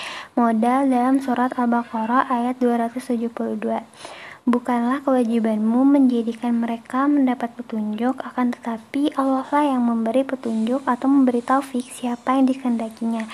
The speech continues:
Dan apa saja harta yang baik yang kamu nafkahkan di jalan Allah, maka pahalanya itu untuk kamu sendiri.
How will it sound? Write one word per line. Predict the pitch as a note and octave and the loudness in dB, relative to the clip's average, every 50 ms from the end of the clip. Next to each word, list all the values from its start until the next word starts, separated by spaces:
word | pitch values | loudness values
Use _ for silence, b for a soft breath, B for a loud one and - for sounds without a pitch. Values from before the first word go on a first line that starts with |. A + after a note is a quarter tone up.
| B B B B B B B B B3+ | B B B B B B B B 2
Dan | B3+ B3 B3+ - | 2 2 2 0
apa | B3 B3 - C4 C4 | -4 -4 -2 -2 -2
saja | - - B3 A#3+ A3+ A3+ B3 C4 | -2 -2 -2 -2 -2 -2 -4 -4
harta | - - C4+ B3+ B3+ B3+ - B3 A#3+ B3+ | -2 -2 -2 -2 -4 -4 -4 -2 0 0
yang | C4+ C4+ C4+ C4 B3+ A#3+ | 0 0 0 2 2 2
baik | A#3 A#3 A3+ A3 A3+ A3+ A3+ A3+ A#3+ C#4 D4 C#4 - - B B B B B B B B C4 | 2 0 -2 -2 -4 -4 -4 -2 -2 -2 -2 -4 -6 -16 B B B B B B B B 0
yang | B3+ B3+ C4 C4+ | 2 2 2 0
kamu | C4+ C4+ B3+ A#3 A#3 A#3+ B3 C4 | 0 0 0 0 2 2 4 4
nafkahkan | C4+ C4+ C4 B3+ - - A#3+ A#3 - - C4 C4+ C#4 | 4 2 0 -2 -6 -8 -8 -8 -6 -2 0 2 4
di | C4+ C4 A#3 | 4 4 4
jalan | A#3+ A3+ A3+ A3+ A3+ | 2 0 -2 -2 -2
Allah, | A#3 A3+ A3 A3 A3+ A3+ A3+ A3+ - B3 | -2 -2 -2 -2 -4 -4 -6 -6 -4 -2
maka | A#3 A#3 A3 - - B3 B3 C4+ D4 | -2 -2 -4 -6 -6 -2 0 0 0
pahalanya | C#4+ D4 C#4+ C4 C4 B3 A#3+ A#3 A#3 A#3 A#3 A#3 A#3 | 0 0 -2 0 0 0 0 0 0 -2 -2 -2 -4
itu | A3+ A3 - - - C4+ D#4 | -6 -8 -8 -4 0 2 4
untuk | D#4+ D#4 D4+ D4+ | 4 4 4 2
kamu | - - B3 A#3+ A#3 A#3+ A#3+ | 0 -4 0 2 2 0 0
sendiri. | - B3 A#3 A3 A3 A3 A3 A3+ A3+ | 0 -2 -2 -2 -2 -4 -4 -4 -6